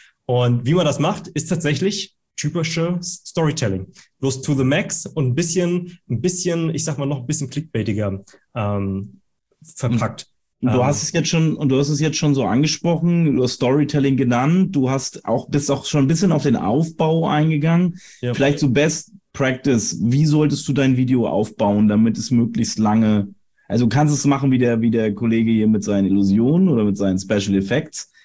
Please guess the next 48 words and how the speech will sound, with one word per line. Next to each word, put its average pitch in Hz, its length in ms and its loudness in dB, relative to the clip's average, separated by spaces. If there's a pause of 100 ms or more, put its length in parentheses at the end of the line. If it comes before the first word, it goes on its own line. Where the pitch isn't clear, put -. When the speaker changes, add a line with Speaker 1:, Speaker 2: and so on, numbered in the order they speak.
(460)
Speaker 2:
dass 127 160 0
du, 135 180 0
dass 127 160 0
du 135 80 0
einfach 127 240 0
Sachen 131 280 0
versteckst, - 640 -4
dass 117 180 -2
da 117 160 2
immer 135 280 2
wieder 127 160 4
geguckt 127 360 -4
werden 156 160 2
muss 156 160 0
und 123 100 4
die 117 80 4
Leu-, 113 200 4
die 113 100 4
Neugier 147 680 4
quasi 151 380 -2
damit 156 320 0
wächst. 165 400 -4 (800)
Aber 131 180 2
gibt 151 160 2
es - 100 -4
so 151 60 2
einen 143 100 4
typischen 143 500 -2
Aufbau, 170 600 0
wo 151 100 2
du 131 80 2
so 117 140 2
eine, 113 120 4
so 107 100 0
eine 104 220 2 (160)
Storyline 160 1160 2
eventuell, 135 840 0
wo 131 140 0
du 135 80 0
sagen 127 340 2
würdest, 123 280 0
„Ja, 113 280 2
damit 113 580 0
habe 196 200 -2
ich - 100 -6
gute 123 200 -2
Erfahrungen 123 420 0
gemacht“? 180 280 2